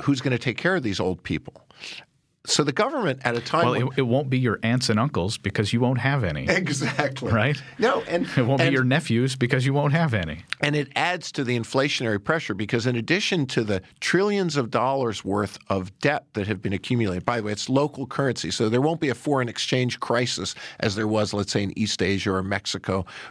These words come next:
Speaker 1: based on hard currency debt. It's, it's local currency debt. But in addition to the trillions of dollars worth of local currency debt that the government is effectively guaranteeing, it has also the con-, the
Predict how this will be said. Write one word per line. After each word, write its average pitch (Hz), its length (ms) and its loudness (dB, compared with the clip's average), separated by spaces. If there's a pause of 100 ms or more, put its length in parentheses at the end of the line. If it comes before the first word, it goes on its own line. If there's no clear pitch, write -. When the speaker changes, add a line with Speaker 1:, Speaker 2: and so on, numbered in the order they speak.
Speaker 1:
based 117 240 0
on 95 80 -2
hard 147 300 -2
currency 95 320 -6
debt. - 180 -6 (220)
It's, - 320 0
it's - 260 -2
local 143 420 0
currency 104 440 -4
debt. 127 240 0 (260)
But 131 80 2
in 135 120 2
addition 190 400 0
to 143 120 -2
the 110 80 -2
trillions 202 540 2
of 147 100 0
dollars 143 400 0
worth 104 220 0
of 104 100 -2
local 123 320 2
currency 110 460 -2
debt - 300 0
that 113 100 -6
the 117 80 -4
government 117 360 0
is 95 100 -6
effectively 101 500 -2
guaranteeing, 95 640 -2 (180)
it - 80 2
has 135 320 -2 (280)
also 156 560 0 (240)
the 143 100 2
con-, 127 340 -4
the 110 280 0